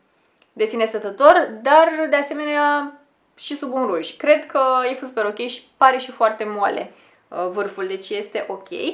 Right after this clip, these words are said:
Cred că ăsta e în variantă full size, nuanța este optzeci, din ce înțeleg eu aici. Da, hai să vedem.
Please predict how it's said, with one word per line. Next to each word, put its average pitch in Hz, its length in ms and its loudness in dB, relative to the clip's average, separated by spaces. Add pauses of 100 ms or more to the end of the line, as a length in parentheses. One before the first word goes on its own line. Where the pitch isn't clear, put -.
(240)
Cred 359 200 -2
că 359 120 0
ăsta 349 140 2
e - 20 6
în 302 80 0
variantă 240 340 2
full 254 280 -6
size, 220 380 -2
nuanța 254 280 0
este 262 180 -4
optzeci, - 720 -6 (160)
din - 160 -18
ce - 140 -20
înțeleg 185 380 -14
eu 175 100 -6
aici. 233 440 -6 (1700)
Da, 190 540 -8
hai 202 180 -14
să 202 100 -20
vedem. 233 380 -8